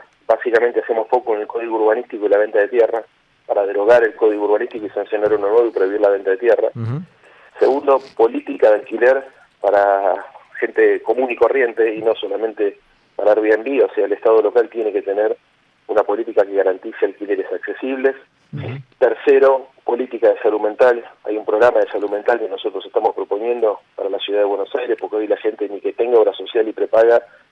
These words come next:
Speaker 1: puede estar tranquilo con ese tema porque no alcanza la cobertura.
Speaker 2: Ujú.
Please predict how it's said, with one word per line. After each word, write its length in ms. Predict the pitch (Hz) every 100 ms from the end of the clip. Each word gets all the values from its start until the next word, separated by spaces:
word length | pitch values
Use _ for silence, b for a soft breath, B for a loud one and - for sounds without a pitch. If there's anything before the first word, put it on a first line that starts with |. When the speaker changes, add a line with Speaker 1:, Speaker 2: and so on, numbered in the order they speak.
| _ _
Speaker 1:
puede 160 | 107 104
estar 200 | 110 110
tranquilo 460 | 101 101 120 113
con 120 | 104
ese 200 | 101 107
tema 260 | 92 120 120
porque 380 | 104 90 95 92
no 100 | 101
alcanza 400 | 104 104 101 107
la 100 | 95
cobertura. 540 | 98 98 123 123 131 - _
Speaker 2:
Ujú. 260 | 113 110